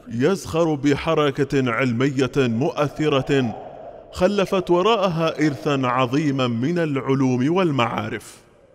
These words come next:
تم تدوينه بخط اليد، ونسخه ونشره للعلماء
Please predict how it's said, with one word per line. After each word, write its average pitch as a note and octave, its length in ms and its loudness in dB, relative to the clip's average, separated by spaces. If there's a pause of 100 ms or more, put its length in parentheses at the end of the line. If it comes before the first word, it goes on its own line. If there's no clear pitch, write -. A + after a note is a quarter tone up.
(540)
تم A#2 260 0
تدوينه D#3 840 -2
بخط D#3 420 -2
اليد، A#2 280 0 (1200)
ونسخه B2+ 720 -4
ونشره C3 960 0
للعلماء B2 1000 0